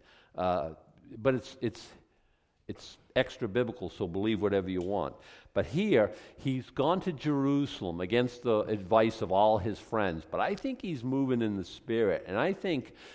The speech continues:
Jesus testifies that when he shows up in his cell and says, "Hey, you did an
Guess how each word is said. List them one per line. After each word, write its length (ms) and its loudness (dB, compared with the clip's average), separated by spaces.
Jesus 600 -4
testifies 720 0
that 240 2
when 100 -4
he 60 -4
shows 420 -2
up 180 0
in 100 -2
his 120 -4
cell 260 0
and 80 -2
says, 220 -10
"Hey, 120 -6
you 140 -6
did 220 -2
an 80 -6